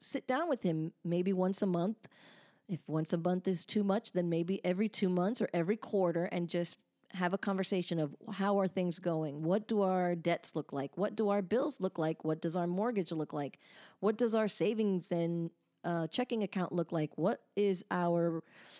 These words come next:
or your, but still our retirement fund looks like, so that you have a clue. I have been in a situation where I've asked, um, a wife what the mortgage payment is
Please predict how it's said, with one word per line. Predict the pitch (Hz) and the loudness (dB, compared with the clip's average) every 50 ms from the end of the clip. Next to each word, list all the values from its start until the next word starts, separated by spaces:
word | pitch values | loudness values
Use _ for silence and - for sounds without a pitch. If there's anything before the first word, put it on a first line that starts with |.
| - - - _ _ - | -20 -20 -20 _ _ 2
or | 185 185 | 4 4
your, | 180 165 165 160 190 269 294 226 190 185 190 220 294 - - | 4 4 4 4 6 6 6 4 4 4 4 2 0 -4 -2
but | 185 160 190 180 - - | 0 2 2 2 0 -2
still | - - - 190 170 170 208 - | -6 -2 2 2 2 2 2 2
our | 180 165 156 165 180 196 | 0 2 2 2 2 2
retirement | 208 226 214 - 240 254 269 262 247 226 214 196 - - | 2 2 2 0 0 0 2 2 2 2 0 0 -2 -6
fund | - - 202 185 180 180 170 | -4 0 2 2 2 2 2
looks | 165 165 165 _ _ _ - - - | 2 0 0 _ _ _ -10 -8 -4
like, | 170 151 - - - - - _ _ - | -4 -4 -4 -6 -10 -14 -20 _ _ -10
so | - - 247 | -4 -2 0
that | 233 240 | 0 0
you | 214 220 226 254 269 277 277 277 269 262 - - - _ _ _ - | 2 2 2 2 2 2 2 2 0 -2 -2 -6 -10 _ _ _ -12
have | 220 - - 226 220 220 214 214 196 196 202 - _ _ _ _ _ _ _ _ _ | -8 -4 -2 0 0 2 2 2 0 -2 -6 -12 _ _ _ _ _ _ _ _ _
a | - 180 | -4 -4
clue. | - - - - 240 311 359 - - - - _ _ _ _ _ _ _ - - - | -4 -4 -2 0 0 2 0 0 -2 -6 -12 _ _ _ _ _ _ _ -10 -4 -2
I | 214 247 269 | 0 0 2
have | 294 254 247 220 214 202 190 180 - - _ _ _ _ _ _ _ _ - | 2 2 2 2 2 0 0 -4 -10 -16 _ _ _ _ _ _ _ _ -4
been | 165 202 202 202 196 196 | 0 0 2 2 2 2
in | 190 185 185 | 2 2 2
a | 185 175 | 0 0
situation | - - - - 190 180 - 190 180 180 180 175 - - 180 175 170 170 170 165 - - - - - _ _ | -2 -4 -4 -4 -4 -2 0 0 2 2 2 0 0 0 0 0 0 -2 -4 -6 -10 -16 -20 -20 -20 _ _
where | - 175 175 | 0 2 2
I've | 170 175 170 160 - - | 4 2 2 0 -2 -4
asked, | 185 180 185 202 214 - - - - - - - _ _ _ _ _ _ _ _ - - | -4 -2 -2 -2 -2 -4 -6 -10 -14 -18 -20 -20 _ _ _ _ _ _ _ _ -6 -4
um, | 175 165 165 170 165 165 - - | -2 0 0 0 -2 -4 -2 -2
a | 180 | 0
wife | 165 160 170 165 160 160 170 202 - - - - _ _ _ _ _ _ _ _ _ _ _ _ - | 0 0 0 0 0 0 -2 -4 -6 -10 -18 -20 _ _ _ _ _ _ _ _ _ _ _ _ -4
what | 165 180 185 180 | -2 -2 0 0
the | - 170 | 0 -2
mortgage | 165 160 160 180 220 196 151 147 - - | 0 0 0 0 0 -2 -4 -6 -6 -6
payment | - 165 156 160 165 165 160 | -4 -4 -2 -2 -2 -2 -4
is | 156 151 156 156 156 | -4 -4 -4 -6 -8